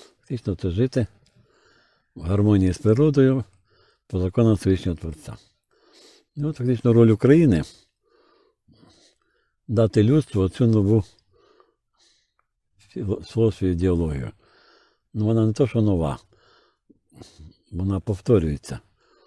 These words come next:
Але зараз дати, коли всі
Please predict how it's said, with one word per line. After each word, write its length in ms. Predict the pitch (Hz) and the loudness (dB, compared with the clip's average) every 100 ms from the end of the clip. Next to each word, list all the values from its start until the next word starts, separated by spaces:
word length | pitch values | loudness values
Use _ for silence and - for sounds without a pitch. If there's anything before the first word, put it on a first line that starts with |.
| _ _ _ _ | _ _ _ _
Але 380 | 95 101 113 95 - _ _ _ _ _ _ _ | -6 0 0 0 -8 _ _ _ _ _ _ _
зараз 540 | - 92 120 110 98 92 | -8 0 2 2 0 0
дати, 400 | 110 113 110 90 _ _ _ _ _ _ _ _ - | 0 0 0 -4 _ _ _ _ _ _ _ _ -6
коли 280 | 104 104 | -2 0
всі 420 | 98 - 117 98 | 0 -2 0 2